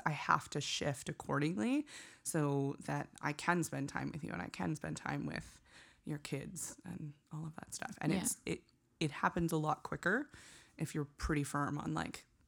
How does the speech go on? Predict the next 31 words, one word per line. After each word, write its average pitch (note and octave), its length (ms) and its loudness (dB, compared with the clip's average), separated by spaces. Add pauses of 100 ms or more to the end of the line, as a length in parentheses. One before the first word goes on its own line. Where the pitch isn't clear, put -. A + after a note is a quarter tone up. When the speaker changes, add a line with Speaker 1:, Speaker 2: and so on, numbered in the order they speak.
(380)
Speaker 1:
boundary, C#3+ 560 6 (520)
this C#3+ 180 2
is C#3 100 -2
what C3+ 100 -4
happens C#3 360 0
if - 100 -6
it's - 100 -8
crossed. - 480 -2 (320)
Speaker 2:
Yeah. F#3+ 380 6 (1120)
I, F#3+ 320 6 (640)
that, F#3 260 10 (480)
like, F3 280 6
that E3+ 180 10
would F3 80 4
be F3 200 6
so F3+ 300 8
difficult, E3+ 560 6
and D#3+ 100 4
I D#3+ 140 8
have D#3+ 300 4
so E3+ 200 6
much D#3 220 4
respect C3+ 400 4
for D#3+ 180 6
Speaker 1:
Mm. D3+ 280 4
Speaker 2:
the D#3 80 -8
fact - 240 0
that - 80 -4
you - 80 -2
do - 160 -4
that. - 240 -4